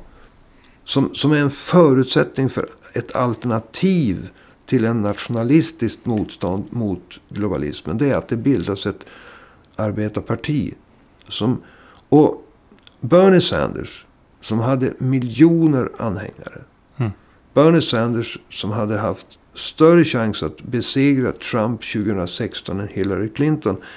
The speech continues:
Speaker 1: enligt vissa mätningar. Har nu chansen att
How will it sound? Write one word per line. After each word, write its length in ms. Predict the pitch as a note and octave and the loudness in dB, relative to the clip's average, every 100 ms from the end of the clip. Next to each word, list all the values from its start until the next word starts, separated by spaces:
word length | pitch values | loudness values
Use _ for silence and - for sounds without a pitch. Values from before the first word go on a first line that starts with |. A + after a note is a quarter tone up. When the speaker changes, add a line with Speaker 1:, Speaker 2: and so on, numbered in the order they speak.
| - | -10
Speaker 1:
enligt 380 | - C3 A#2 - | 0 2 2 -2
vissa 380 | A2 B2 - G#2 | -2 -2 -2 -4
mätningar. 760 | A#2+ B2+ A2+ - - - A#1+ - _ _ - - - - - - _ - - | -2 -4 -6 -6 -6 -6 -8 -12 _ _ -20 -20 -20 -18 -20 -20 _ -6 2
Har 300 | D#3 E3+ - | 6 6 4
nu 260 | C#3 D3 C#3 | 2 4 2
chansen 600 | - F2 A2+ - - - | -2 -4 -4 -6 -8 -8
att 240 | - G#2+ | -6 -8